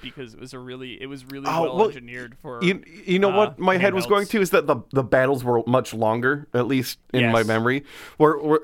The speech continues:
Speaker 2: like, if you're playing the game in a car, there was a, a l-, frequent, like, "Mom, Dad, I can't, I have to finish this battle right now be-, because I can't save during a battle, and then I'll just lose
Speaker 1: Yeah.
Speaker 2: all the progress from my last save up until now." There's a lot of
Speaker 1: Yeah,
Speaker 2: that.
Speaker 1: that's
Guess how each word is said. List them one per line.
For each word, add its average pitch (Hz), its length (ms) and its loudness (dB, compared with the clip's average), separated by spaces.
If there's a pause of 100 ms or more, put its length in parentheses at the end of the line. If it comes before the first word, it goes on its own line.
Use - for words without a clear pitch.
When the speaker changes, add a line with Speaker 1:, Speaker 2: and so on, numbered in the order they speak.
Speaker 2:
like, 143 280 4
if 156 140 0
you're 160 80 4
playing 175 340 2
the 147 80 2
game 135 380 2
in 127 140 0
a 113 60 0
car, 120 460 0 (500)
there 139 160 2
was 123 160 0
a, 117 180 2
a 123 80 6
l-, 135 260 0
frequent, 233 680 0
like, 147 320 2
"Mom, 139 520 2
Dad, 139 360 4
I 131 120 4
can't, 151 500 0
I 135 60 4
have 135 140 2
to - 40 -18
finish 139 220 0
this 135 160 -8
battle 131 260 2
right 135 160 2
now 139 220 2
be-, 139 180 -8 (240)
because 131 240 -2
I 131 40 -4
can't 143 220 -2
save 123 380 0 (420)
during 135 220 4
a 123 40 2
battle, 113 440 0 (260)
and 131 140 0
then 123 80 4
I'll 123 100 4
just 123 160 -2
lose 139 200 4
Speaker 1:
Yeah. 135 80 6
Speaker 2:
all 123 60 4
the 120 60 -2
progress 120 500 2
from 135 160 0
my 120 100 2
last 120 300 0
save 123 260 0
up 90 160 0
until 127 260 -2
now." 117 360 0 (680)
There's 127 220 0
a 110 40 -2
lot 117 260 2
of - 40 2
Speaker 1:
Yeah, 185 140 4
Speaker 2:
that. 180 80 0
Speaker 1:
that's - 420 -6